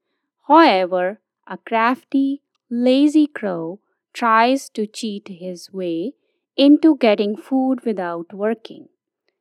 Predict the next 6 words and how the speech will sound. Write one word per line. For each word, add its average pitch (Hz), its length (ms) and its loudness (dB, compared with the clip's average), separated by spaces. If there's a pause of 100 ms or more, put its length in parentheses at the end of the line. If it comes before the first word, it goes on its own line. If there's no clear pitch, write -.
(180)
This 302 380 0
folktale 196 840 -4 (380)
comes 285 400 4
with 214 260 -2
a 202 60 -2
message 196 720 -6